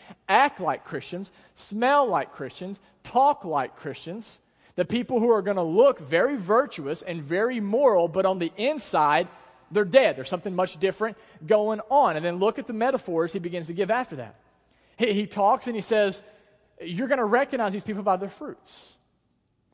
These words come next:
He, he gives the example of two trees. He says there's one tree, and it's a good tree, and it bears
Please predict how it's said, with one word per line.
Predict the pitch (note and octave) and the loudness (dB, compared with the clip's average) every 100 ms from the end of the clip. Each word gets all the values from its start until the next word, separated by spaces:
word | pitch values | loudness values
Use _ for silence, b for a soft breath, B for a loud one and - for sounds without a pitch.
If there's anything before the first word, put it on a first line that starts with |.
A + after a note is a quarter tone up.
| _ | _
He, | A#3 | 0
he | G#3 | 0
gives | A3 G#3+ | -2 -4
the | |
example | G3+ A3 G#3 A3 | -2 -2 -2 -4
of | F#3+ | -6
two | A3+ G3+ | -8 -10
trees. | - C#4 G#3 | -6 -6 -6
He | E3+ | -6
says | G#3+ | -6
there's | F#3+ F3+ | -4 -6
one | E3 F3+ B3+ D4 | -4 -2 0 -2
tree, | - F3 D3+ C#3+ G3 - _ _ _ _ _ _ _ | -6 -6 -4 -2 -4 -10 _ _ _ _ _ _ _
and | G#3 | -2
it's | G#3+ G#3+ | -2 -2
a | |
good | E3+ C4 | 0 0
tree, | - F3+ E3 | -2 -2 0
and | G3+ | 0
it | F3 | -2
bears | G3+ G3 G3+ E3 | 2 2 2 -4